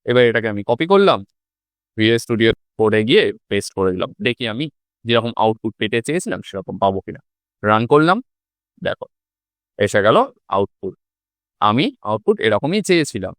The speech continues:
তো এভাবেই তোমরা এআই এর মাধ্যমে ইউজ করতে পারো। এবার, আহ, আমি তো তোমাদের দু তিনটে এক্সাম্পল দিলাম, আমি চাই আরও কিছু, আহ, লজিক্যাল এররের এক্সাম্পল চাই। তাহলে কি লিখবো? Show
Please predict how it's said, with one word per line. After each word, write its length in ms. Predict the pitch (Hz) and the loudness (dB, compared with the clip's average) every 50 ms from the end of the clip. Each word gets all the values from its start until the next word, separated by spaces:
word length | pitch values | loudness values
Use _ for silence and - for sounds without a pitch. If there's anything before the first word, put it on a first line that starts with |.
| _ _ _ _ _ _ _ _ _ _ - | _ _ _ _ _ _ _ _ _ _ 0
তো 140 | 120 110 | 2 2
এভাবেই 380 | - 110 131 135 151 175 214 247 | 4 2 2 2 2 2 0 0
তোমরা 340 | 233 160 135 131 143 151 156 | 0 -2 0 2 2 2 2
এআই 300 | 151 98 98 117 120 120 | 0 0 0 0 0 0
এর 60 | 127 | 0
মাধ্যমে 260 | 131 127 123 135 196 196 | -2 -4 -4 -4 -4 -6
ইউজ 140 | 135 117 - | -6 -6 -8
করতে 200 | 107 - - - | -12 -14 -14 -16
পারো। 180 | - 104 104 - - | -16 -16 -14 -8 -6
এবার, 220 | 185 208 240 240 214 - _ - | -2 -2 -2 -2 -2 -6 _ -10
আহ, 260 | 277 135 139 139 139 - | -6 -4 -4 -4 -2 -2
আমি 160 | 180 196 185 | -2 -2 0
তো 80 | 196 | 0
তোমাদের 280 | 180 185 180 170 170 170 | 0 2 2 2 2 2
দু 160 | 147 143 139 | 0 -2 -2
তিনটে 320 | 131 139 139 135 139 127 110 | 0 0 0 2 0 0 -2
এক্সাম্পল 400 | 107 110 117 107 104 107 98 92 | -2 -2 -2 -2 -2 -2 -4 -4
দিলাম, 240 | 95 92 95 95 - _ _ _ _ | -4 -6 -8 -10 -12 _ _ _ _
আমি 180 | - 147 202 220 | -2 0 0 0
চাই 180 | - 233 220 - - | 0 0 0 2 2
আরও 320 | 131 135 143 160 180 180 | 2 2 2 2 0 0
কিছু, 280 | 160 175 156 - - 160 160 156 - - 127 | -2 -4 -6 -4 -4 -4 -4 -4 -2 0 2
আহ, 160 | 127 120 123 | 2 2 4
লজিক্যাল 380 | 127 127 123 120 123 127 123 - | 4 2 2 2 0 -2 -2 -2
এররের 360 | - 113 113 113 110 107 104 | 0 2 2 2 2 0 -2
এক্সাম্পল 400 | 98 95 - 104 98 92 - - - _ - | -4 -6 -6 -6 -6 -6 -10 -14 -14 _ -16
চাই। 120 | - - - _ _ _ _ _ _ _ _ _ | -16 -16 -18 _ _ _ _ _ _ _ _ _
তাহলে 160 | - 156 165 165 | -2 0 0 0
কি 100 | - 214 | 0 -2
লিখবো? 240 | 208 196 190 214 - _ _ _ _ _ _ _ _ _ _ _ _ _ _ _ _ _ _ _ _ _ _ _ _ _ _ - | -2 -2 -4 -6 -6 _ _ _ _ _ _ _ _ _ _ _ _ _ _ _ _ _ _ _ _ _ _ _ _ _ _ -14
Show 500 | - - - - 190 165 127 143 214 - | -12 -2 2 4 4 6 4 4 2 -2